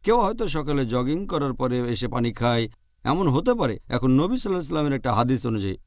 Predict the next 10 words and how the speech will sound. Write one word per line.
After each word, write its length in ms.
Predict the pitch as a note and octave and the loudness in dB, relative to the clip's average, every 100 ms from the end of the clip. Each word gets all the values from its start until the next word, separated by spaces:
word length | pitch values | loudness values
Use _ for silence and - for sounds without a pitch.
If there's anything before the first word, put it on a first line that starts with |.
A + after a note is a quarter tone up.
| _ _ _ _ - | _ _ _ _ -8
এটার 480 | F#3+ A3 G3 D#3+ - | -4 0 2 0 -2
উল্লেখ 280 | C3+ C3+ A#2+ | 0 0 0
আছে 180 | A#2 A2 | -4 -6
সহিহ 240 | A#2+ A2 | -2 -2
বুখারীতে, 540 | G2+ G2+ A#2 A2 D3 D#3 - _ _ _ _ _ _ _ | -2 -2 -2 -2 -4 -6 -8 _ _ _ _ _ _ _
খণ্ড 240 | - E3+ | -4 -2
নাম্বার 400 | G#3 E3 C3+ B2 | 0 0 2 2
তিন, 340 | A2+ C3 C#3+ G3+ - - | 0 2 2 0 -8 -4
Book 140 | C3+ | -2
of 140 | B2+ | -2